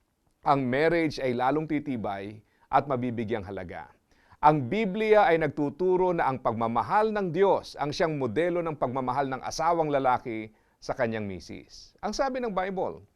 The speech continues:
"Ginawa niya ito para maiharap niya sa kanyang sarili ang iglesia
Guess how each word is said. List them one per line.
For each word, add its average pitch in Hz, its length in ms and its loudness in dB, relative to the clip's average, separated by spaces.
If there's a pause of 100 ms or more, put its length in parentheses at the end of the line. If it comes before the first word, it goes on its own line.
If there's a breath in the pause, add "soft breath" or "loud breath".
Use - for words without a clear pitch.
(400)
"Ginawa 202 480 6
niya 277 160 0
ito 214 400 4
para 170 240 6
maiharap 185 640 4
niya 180 160 -2
sa 175 160 2
kanyang 147 320 2
sarili 190 480 2
ang 143 80 -2
iglesia 151 800 -2